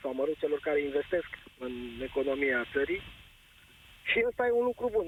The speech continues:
Au început să se miște și în turism, și în economie, nu așa de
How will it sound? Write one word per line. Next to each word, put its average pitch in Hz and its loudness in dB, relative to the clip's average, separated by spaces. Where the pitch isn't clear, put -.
Au 208 4
început - -4
să - 0
se 185 0
miște - -2
și - -16
în 392 -4
turism, 226 0
și - -10
în 190 4
economie, 175 2
nu 220 6
așa 202 0
de 180 2